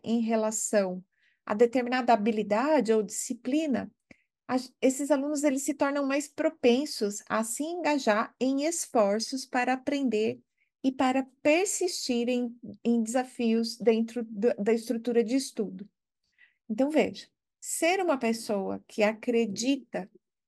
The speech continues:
que é capaz de aprender torna você mais propenso a engajar em estudo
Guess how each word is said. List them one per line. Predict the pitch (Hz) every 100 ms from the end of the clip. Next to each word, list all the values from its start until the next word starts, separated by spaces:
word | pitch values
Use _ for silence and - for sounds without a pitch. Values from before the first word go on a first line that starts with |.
| _
que | - - 220 -
é | 247 311 370
capaz | - 262 269 220 185 196 196
de | 220
aprender | 175 - 254 262 247 196 196 226 _ _ _ _ _ _ -
torna | 285 302 320 311
você | 269 277 - 208 214
mais | 214 214 247 359
propenso | - 381 370 233 233 247 - 277 _ -
a | 247 277 - _ _ _
engajar | - 339 403 381 415 370 262 214 226 262 _ _ -
em | 240 233 277
estudo | - - 311 226